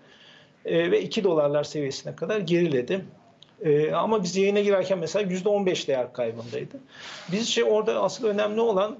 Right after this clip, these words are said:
şu, e, bu domino etkisine dönüşecek mi? Yoksa bir yerde regülatörler ya da büyük bankalar buna bir dur mu diyecek?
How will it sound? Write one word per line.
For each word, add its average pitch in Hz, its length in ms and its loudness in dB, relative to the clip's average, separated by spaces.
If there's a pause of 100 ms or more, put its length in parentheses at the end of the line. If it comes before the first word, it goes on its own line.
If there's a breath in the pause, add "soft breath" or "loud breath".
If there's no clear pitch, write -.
şu, 185 480 -2 (220)
e, 151 220 0
bu 180 140 0
domino 208 400 0
etkisine 175 460 -4
dönüşecek 180 520 -2
mi? 214 200 -6
Yoksa 185 580 0 (100)
bir 151 140 -6
yerde 180 340 0
regülatörler 180 680 0
ya 165 140 0
da 147 120 -2
büyük 175 280 -6
bankalar 151 500 0
buna 170 220 -4
bir 160 140 -6
dur 190 80 0
mu 165 180 0
diyecek? - 400 -6